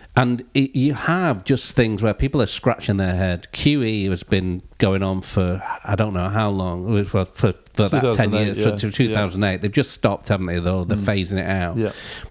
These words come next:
Speaker 1: But they've been buying companies with that money that they've been freshly printed.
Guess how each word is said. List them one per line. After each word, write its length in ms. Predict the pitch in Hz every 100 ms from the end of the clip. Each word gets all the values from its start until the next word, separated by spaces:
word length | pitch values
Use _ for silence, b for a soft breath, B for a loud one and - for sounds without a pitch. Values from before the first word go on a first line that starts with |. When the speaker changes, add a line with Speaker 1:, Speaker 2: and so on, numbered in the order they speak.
| -
Speaker 1:
But 480 | 151 135 - - - B B B B B -
they've 220 | 135 143
been 160 | 160
buying 360 | 143 151 170 170
companies 760 | - 151 156 147 107 92 - 113
with 340 | 101 113 123
that 300 | 113 101 -
money 300 | 107 117 127
that 180 | 98 92
they've 180 | 98 95
been 180 | 95 95
freshly 440 | - 95 - 98
printed. 680 | - 120 131 - 95 92